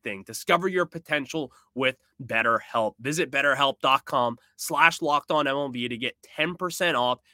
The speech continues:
your first month. That is BetterHelp, H E L P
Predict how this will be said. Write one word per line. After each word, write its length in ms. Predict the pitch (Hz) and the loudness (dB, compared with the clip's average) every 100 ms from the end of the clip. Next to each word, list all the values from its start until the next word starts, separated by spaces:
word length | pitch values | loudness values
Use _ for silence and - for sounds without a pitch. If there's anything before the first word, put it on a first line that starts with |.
| - | -10
your 280 | 127 127 127 | -4 -2 -2
first 320 | - 120 - 120 | -4 -4 -4 -6
month. 240 | 113 - - | -6 -8 -2
That 200 | 143 143 | 0 0
is 200 | 143 107 | -4 -8
BetterHelp, 760 | 98 127 160 180 - 143 131 _ _ _ | -2 2 4 4 2 0 0 _ _ _
H 300 | 156 208 214 | -4 -4 -4
E 180 | 196 220 - | -8 -6 0
L 220 | 165 202 | 0 0
P 380 | 196 139 117 | -2 -6 -6